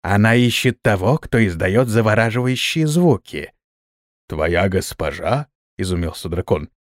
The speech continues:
«Я твоя госпожа, Бо! Съешь ее!» И тут Ганга выхватила мультитул. Она быстро оценила степень опасности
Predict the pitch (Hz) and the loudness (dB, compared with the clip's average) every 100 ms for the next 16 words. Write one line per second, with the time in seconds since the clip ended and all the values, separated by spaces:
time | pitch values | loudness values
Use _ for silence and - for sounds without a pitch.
0 | _ 90 95 135 196 214 208 196 139 120 | _ -4 2 4 4 4 4 6 4 2
1 | - 104 90 82 85 87 - - _ _ | 0 0 0 -2 0 0 0 -8 _ _
2 | _ - - 196 226 - 90 92 80 71 | _ -10 0 4 4 2 -2 0 0 0
3 | - _ _ _ _ _ _ _ 104 95 | -4 _ _ _ _ _ _ _ -6 0
4 | 151 196 - 107 117 135 143 139 107 110 | 2 2 0 0 2 4 2 2 2 0
5 | - 101 - 104 104 92 90 - 104 - | -2 -6 -2 0 2 0 -2 -6 -12 -6
6 | 78 69 - _ _ _ - 101 117 113 | -6 -6 -14 _ _ _ 0 2 4 4
7 | 185 - 170 135 - 160 160 151 120 107 | 2 2 0 0 0 2 4 6 4 2
8 | - 131 123 104 90 - 110 - 147 151 | 0 0 2 2 0 0 0 0 -4 -4
9 | - 170 | 0 -2